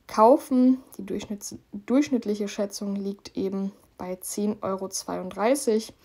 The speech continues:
Ähm, es ist bei so Bio-Pharma-Unternehmen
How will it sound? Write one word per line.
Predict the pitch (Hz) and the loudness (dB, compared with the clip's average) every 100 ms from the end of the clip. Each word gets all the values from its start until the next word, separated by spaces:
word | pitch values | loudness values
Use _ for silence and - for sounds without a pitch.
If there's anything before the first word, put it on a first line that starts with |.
| - - - _ | -20 -20 -20 _
Ähm, | 208 214 208 208 208 _ _ _ _ _ - - | 0 2 2 0 -2 _ _ _ _ _ -12 -4
es | 226 | 0
ist | 269 269 - | 2 2 4
bei | 208 202 208 214 - - | 6 8 6 2 -4 -14
so | - 202 202 | -4 -2 -2
Bio-Pharma-Unternehmen | 202 202 214 208 202 202 - - - 202 208 202 - 202 202 185 185 196 202 | -4 -2 0 2 0 -2 -12 -8 -2 0 0 -2 -4 -6 -8 -6 -4 -2 -4